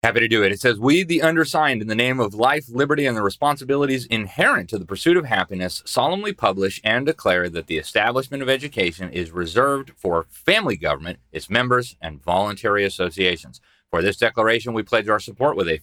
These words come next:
firm reliance on the protection of divine providence."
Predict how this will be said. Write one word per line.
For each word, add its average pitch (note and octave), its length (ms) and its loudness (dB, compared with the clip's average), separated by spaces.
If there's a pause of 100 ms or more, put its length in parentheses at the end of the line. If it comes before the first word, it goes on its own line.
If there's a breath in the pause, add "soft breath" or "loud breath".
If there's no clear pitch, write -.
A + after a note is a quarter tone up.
firm G3 240 2
reliance E2+ 500 0
on F2 120 -8
the D#2+ 60 -12
protection A2+ 680 -6
of F#2+ 300 2 (340 soft breath)
divine F#2+ 720 0 (280)
providence." E2+ 600 -2